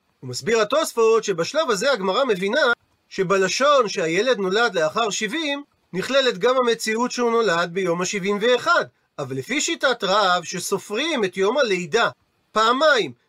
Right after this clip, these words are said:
גם כסוף ימי הנזירות שהיו עד עכשיו, וגם כתחילת ימי הנזירות עבור הבן, לא ברור מדוע המשנה אמרה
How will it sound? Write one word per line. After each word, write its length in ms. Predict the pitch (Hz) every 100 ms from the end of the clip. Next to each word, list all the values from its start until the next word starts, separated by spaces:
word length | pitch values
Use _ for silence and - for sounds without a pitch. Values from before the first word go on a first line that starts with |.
| _ 147
גם 360 | 220 285 220
כסוף 640 | - 240 - - 294 254
ימי 240 | 233 233 240
הנזירות 600 | 220 214 185 214 240 214
שהיו 380 | 226 208 226 208
עד 200 | 240 220
עכשיו, 360 | 190 - 185 151
וגם 400 | 202 262 254 214
כתחילת 680 | - 233 - 240 247 226 - _ _ _
ימי 240 | 165 214 254
הנזירות 600 | 247 233 190 233 247 -
עבור 280 | 185 233 226
הבן, 280 | 165 147 147 - _ _
לא 160 | 123 202
ברור 400 | 208 214 320 262
מדוע 340 | 180 175 240
המשנה 400 | 220 196 240 247
אמרה 340 | 240 247 339